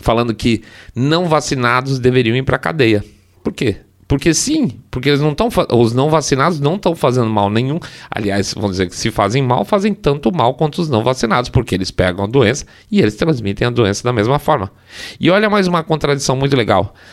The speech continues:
Quando lá atrás perfis foram retirados das redes sociais, vários perfis, porque, gente, como nós mesmo,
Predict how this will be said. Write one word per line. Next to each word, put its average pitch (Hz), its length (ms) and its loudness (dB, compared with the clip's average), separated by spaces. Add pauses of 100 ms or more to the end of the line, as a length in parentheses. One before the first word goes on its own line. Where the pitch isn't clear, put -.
(100)
Quando 170 220 2
lá 240 340 4
atrás 139 600 2
perfis 175 600 2
foram 175 200 4
retirados 110 920 0
das 92 420 -4
redes 101 180 0
sociais, 95 520 0
vários 151 380 0
perfis, 104 480 0
porque, 101 460 -2 (340)
gente, 110 380 -2
como 180 200 2
nós 170 240 2
mesmo, 120 300 0